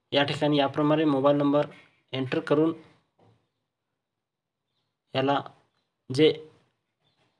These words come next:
मेसेजेस असतील याला अलाउ करायचं आहे. अलाउ केल्यानंतर या ठिकाणी आपला नंबर आपोआप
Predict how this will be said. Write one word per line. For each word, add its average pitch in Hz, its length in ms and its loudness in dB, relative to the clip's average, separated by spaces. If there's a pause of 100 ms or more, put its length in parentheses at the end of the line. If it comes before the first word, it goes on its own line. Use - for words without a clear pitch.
(580)
मेसेजेस 165 440 0
असतील 160 280 -2
याला 160 200 6 (100)
अलाउ 143 220 6
करायचं 143 380 2
आहे. 135 200 -4 (960)
अलाउ 160 160 6
केल्यानंतर 165 460 2
या 156 100 6
ठिकाणी 160 320 2
आपला 156 220 0
नंबर 156 240 2
आपोआप 160 520 2